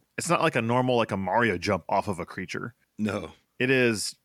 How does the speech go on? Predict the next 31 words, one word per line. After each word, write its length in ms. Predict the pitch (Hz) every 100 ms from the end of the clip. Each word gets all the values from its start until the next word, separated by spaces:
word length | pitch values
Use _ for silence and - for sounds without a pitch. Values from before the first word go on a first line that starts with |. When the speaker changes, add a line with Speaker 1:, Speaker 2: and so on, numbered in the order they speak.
| -
Speaker 1:
just 220 | 160 -
extremely 960 | - 160 - - 151 165 170 160 135
awkward. 480 | 107 98 - 98 92 -
And, 200 | 147 147
uh, 540 | 131 143 - _ - -
sadly, 380 | - - 208 190
that 140 | 131 180
is 140 | 160 - _ -
usually 360 | 143 170 202 165
your 160 | 131
best 380 | 135 139 131 -
means 340 | 120 123 113 110
of 80 |
dealing 260 | 95 113 107
with 160 | 104 98
an 80 | 101
enemy. 280 | 110 90 - _ -
Speaker 2:
Yeah. 420 | 107 107 104 101 - _ -
Uh, 100 | 107 -
yeah, 220 | 135 113
and 180 | 110 113
I 60 |
mean, 180 | 117 113
it's 140 | 113
free 360 | - 156 170 104
as 140 | 98
well, 300 | 123 113 95
so. 360 | 90 - 87 92 _ _
Speaker 1:
Yes, 280 | 101 117 -
it 180 | 98 -
is. 200 | - -